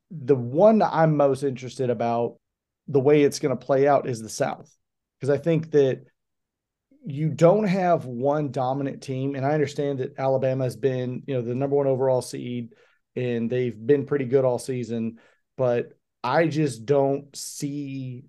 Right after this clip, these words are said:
them as far and away, like, the, the sure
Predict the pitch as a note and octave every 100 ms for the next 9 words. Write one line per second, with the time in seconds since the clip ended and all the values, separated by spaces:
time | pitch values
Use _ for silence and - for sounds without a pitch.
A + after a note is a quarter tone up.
0 | - A2+ C#3 C3+ C3 B2 A#2+ G#2+ A2 -
1 | _ - D3 C#3 C3 B2+ B2 A#2+ A#2+ A#2
2 | A2+ A2+ _ _ _ _ _ _ _ _
3 | _ _ - C#3 B2+ E3 A#2 C3+ B2+ A#2+
4 | C3+ C3 - C#3+ B2+ A#2+ A2+